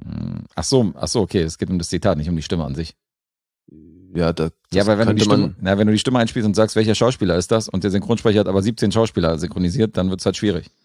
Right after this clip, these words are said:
Speaker 2: Ja, wobei dann könnte man eben hingehen und sagen, wir wollen Schauspieler, Film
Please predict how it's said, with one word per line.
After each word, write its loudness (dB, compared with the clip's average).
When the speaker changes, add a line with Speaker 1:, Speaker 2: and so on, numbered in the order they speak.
Speaker 2:
Ja, 2
wobei 2
dann 0
könnte 2
man 2
eben 0
hingehen 2
und 0
sagen, 2
wir 0
wollen 2
Schauspieler, 0
Film 2